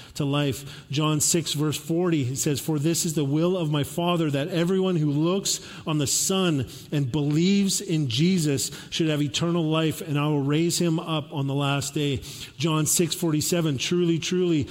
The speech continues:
again, the most important thing you need to hear, "I say to you, whoever believes has eternal life."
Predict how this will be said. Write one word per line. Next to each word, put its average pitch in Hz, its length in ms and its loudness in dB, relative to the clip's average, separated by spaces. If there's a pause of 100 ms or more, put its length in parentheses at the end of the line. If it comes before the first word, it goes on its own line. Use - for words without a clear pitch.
(200)
again, 151 480 2 (580)
the 135 140 0
most 160 360 2
important 175 400 0
thing 170 160 2
you 170 80 4
need 170 180 2
to 175 80 2
hear, 160 380 2 (160)
"I 143 120 0
say 175 340 2
to 165 120 0
you, 147 120 2
whoever 165 340 2
believes 156 540 2
has 151 200 0
eternal 151 380 0
life." 131 420 -2